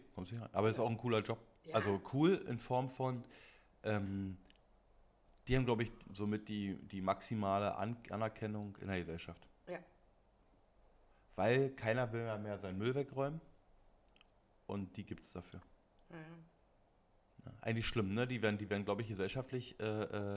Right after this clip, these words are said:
Speaker 1: äh, haben die nicht so ein Drama und werden besser, äh, äh, akzeptiert. Oder, ne, akzeptiert ist vielleicht falsch, aber n-, einfach eine höhere gesellschaftliche Anerkennung wie eine Krankenschwester. Das stelle ich jetzt einfach mal so in den Raum.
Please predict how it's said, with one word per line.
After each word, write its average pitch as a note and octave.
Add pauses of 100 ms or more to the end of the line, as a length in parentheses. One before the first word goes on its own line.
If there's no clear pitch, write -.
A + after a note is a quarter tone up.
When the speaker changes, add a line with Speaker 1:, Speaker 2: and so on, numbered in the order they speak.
Speaker 1:
äh, G2+ (1000)
haben G#2+
die G#2
nicht B2+
so A3
ein G#3
Drama D#3+ (580)
und A#2
werden A2+
besser, A#2 (200)
äh, A#2+
äh, B2+ (180)
akzeptiert. C3+ (160)
Oder, E2+
ne, E2
akzeptiert A2
ist -
vielleicht B2
falsch, A2+
aber F2+ (600)
n-, A#2
einfach C3
eine B2+
höhere D#3+
gesellschaftliche A2+
Anerkennung B2+
wie B2
eine B2+
Krankenschwester. - (420)
Das -
stelle F#2+
ich G2+
jetzt A2
einfach A2+
mal A2+
so G#2+
in F#2+
den E2+
Raum. E2+